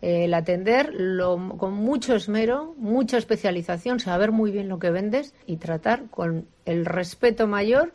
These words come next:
y nunca, nunca, nunca, jamás vender una cosa por otra. Ni franquicias, ni online, ni nada. Nosotras lo contrario, siempre cariño, siempre recibir con una sonrisa.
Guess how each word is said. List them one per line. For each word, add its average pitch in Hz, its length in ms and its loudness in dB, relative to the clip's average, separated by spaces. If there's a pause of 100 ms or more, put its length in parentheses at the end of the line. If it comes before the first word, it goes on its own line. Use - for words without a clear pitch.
(140)
y 196 120 -2
nunca, 214 420 4
nunca, 214 340 0
nunca, 285 460 2
jamás 240 560 2
vender 190 360 -4
una 180 220 -6
cosa 226 300 -6
por - 180 -8
otra. - 300 -12 (220)
Ni 202 220 0
franquicias, 226 840 2
ni 233 140 2
online, 196 400 0
ni 170 120 -2
nada. 165 300 0
Nosotras 170 520 0
lo 156 160 -2
contrario, 262 580 2 (240)
siempre 165 400 -4
cariño, 160 480 -6
siempre 156 320 -6
recibir 156 500 -4
con 156 160 -2
una 151 200 0
sonrisa. 156 580 -2